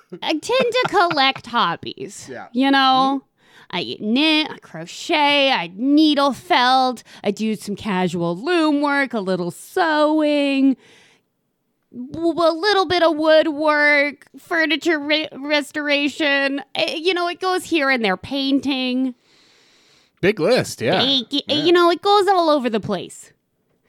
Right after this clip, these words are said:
Speaker 1: And every now and then I think I need to pick up a new hobby.
Speaker 2: Mm.
Speaker 1: You know? Um, and recently I was thinking, what if I pick something that's really out of the norm for me?
Speaker 2: Ooh, please say auto work,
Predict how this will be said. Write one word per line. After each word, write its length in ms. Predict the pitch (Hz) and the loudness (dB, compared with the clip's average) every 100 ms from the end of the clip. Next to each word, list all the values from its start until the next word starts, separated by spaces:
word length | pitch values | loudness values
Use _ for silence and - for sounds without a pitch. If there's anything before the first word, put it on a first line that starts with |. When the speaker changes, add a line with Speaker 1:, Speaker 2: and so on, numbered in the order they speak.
| _ _ - | _ _ -6
Speaker 1:
And 160 | 349 381 | 0 2
every 240 | 415 466 | 2 2
now 220 | 359 339 | 2 2
and 100 | 330 | 2
then 100 | 294 | 0
I 120 | 262 | 0
think 200 | 240 254 | -2 -2
I 100 | 233 | -2
need 180 | 233 226 | 0 -2
to 60 | 208 | -2
pick 180 | 226 208 | -4 -4
up 120 | 190 | -2
a 40 | |
new 200 | 190 196 | 2 2
hobby. 540 | 214 311 339 240 - _ _ _ | 0 -4 -4 -6 -12 _ _ _
Speaker 2:
Mm. 320 | - 247 180 - _ - | -12 -10 -12 -18 _ -8
Speaker 1:
You 180 | 277 | -6
know? 360 | 285 302 359 - - | -4 -2 -2 -2 -4
Um, 260 | 294 294 - | -2 -2 -2
and 280 | 302 285 | -2 -2
recently 640 | 269 539 622 508 277 254 226 | -4 -6 -2 -2 -2 -2 0
I 160 | 262 | 0
was 140 | 277 262 | -2 -6
thinking, 720 | - 285 240 294 262 254 220 _ _ _ _ _ _ - | -4 -4 -2 -2 0 -2 -4 _ _ _ _ _ _ -14
what 280 | 247 294 466 | -4 -2 0
if 260 | 302 247 233 | 2 2 0
I 200 | - 254 | -2 -2
pick 280 | 277 277 247 | 0 -4 -4
something 320 | 220 240 254 | -6 -6 -6
that's 200 | 240 254 | -10 -10
really 320 | 254 254 262 | -10 -6 -6
out 160 | 233 226 | -2 -2
of 80 | 233 | -2
the 60 | |
norm 360 | 269 302 539 440 | -2 0 2 0
for 180 | 254 220 | -4 -8
me? 300 | - 185 - _ _ _ _ _ _ | -6 -10 -12 _ _ _ _ _ _
Speaker 2:
Ooh, 540 | 135 110 170 123 98 - _ _ _ _ - | -8 0 0 0 -4 -8 _ _ _ _ -10
please 460 | 120 113 113 113 | -4 -4 -4 -6
say 500 | - 135 131 131 131 - 113 | -2 0 2 2 0 -2 0
auto 340 | 117 123 127 | 2 4 4
work, 420 | 143 165 - - | 4 4 2 -8